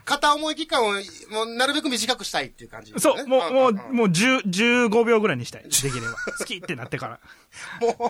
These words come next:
Speaker 1: 怖いわ、それ逆に。好き、好きって十五秒後には、あの、好きですって言いに行ってるってことでしょ？言うたら。
Speaker 2: いや、だから好きですとは言いませんけど。
Speaker 1: あー、あー、あー。
Speaker 2: いや、なんか、俺、普通に、普通に一緒にいたいっす、みたいな感じ。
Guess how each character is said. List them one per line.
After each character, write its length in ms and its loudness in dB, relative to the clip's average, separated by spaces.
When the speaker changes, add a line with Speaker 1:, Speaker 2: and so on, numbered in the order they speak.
Speaker 1:
怖 380 6
い 40 2
わ、 80 4
そ 100 -6
れ 80 -4
逆 300 -2
に。 140 -10
好 40 -20
き、 120 4
好 100 -8
き 120 2
っ 60 -2
て 100 -4
十 140 0
五 160 -2
秒 140 4
後 240 0
に 100 4
は、 120 2
あ 80 -2
の、 60 4
好 60 2
き 140 0
で 80 6
す 140 2
っ 60 4
て 80 -6
言 80 -2
い 40 -2
に 60 -2
行 40 -6
っ 20 -12
て 60 -8
る 60 -10
っ 20 -14
て 100 -6
こ 100 -12
と 60 -10
で 80 -12
し 40 -6
ょ？ 240 0
言 100 -2
う 40 6
た 60 4
ら。 40 0
Speaker 2:
い 40 -2
や、 60 0
だ 60 6
か 60 4
ら 40 -2
好 140 -8
き 140 0
で 80 2
す 80 0
と 80 2
は 20 4
言 80 6
い 20 6
ま 140 4
せ 120 0
ん 40 2
け 100 2
ど。 140 4
Speaker 1:
あ 20 6
ー、 40 6
あ 40 2
ー、 40 -4
あ 400 -10
ー。 40 -2
Speaker 2:
い 20 2
や、 40 4
な 100 6
ん 20 -2
か、 220 2
俺、 240 2
普 220 -6
通 300 -4
に、 360 2
普 140 -2
通 300 -2
に 180 4
一 60 4
緒 180 2
に 60 4
い 40 -2
た 100 0
い 40 -4
っ 20 -8
す、 240 -14
み 100 -12
た 80 -16
い 40 -20
な 80 -20
感 180 -20
じ。 200 -20